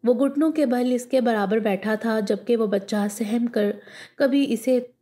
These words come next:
तो कभी एहसाक अलवी और कभी इसके आदमियों को देख रहा था। इसे देखकर एहसान की आंखों में जरात का चेहरा घूम गया।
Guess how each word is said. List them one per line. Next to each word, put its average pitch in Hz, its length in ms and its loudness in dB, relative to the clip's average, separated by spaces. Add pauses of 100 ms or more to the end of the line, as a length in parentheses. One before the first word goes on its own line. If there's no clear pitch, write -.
तो 254 80 6
कभी 254 360 2
एहसाक 226 800 -2
अलवी 208 360 0
और 214 180 0
कभी 220 320 0
इसके 214 380 -2
आदमियों 202 600 0
को 233 140 -2
देख 208 340 -2
रहा 196 200 0
था। - 460 -6 (540)
इसे 262 240 2
देखकर 269 580 2
एहसान 233 540 0
की 247 220 -2
आंखों 214 420 -2
में 240 300 2 (400)
जरात 233 460 2
का 262 80 0
चेहरा 220 420 0
घूम 196 320 0
गया। 185 400 0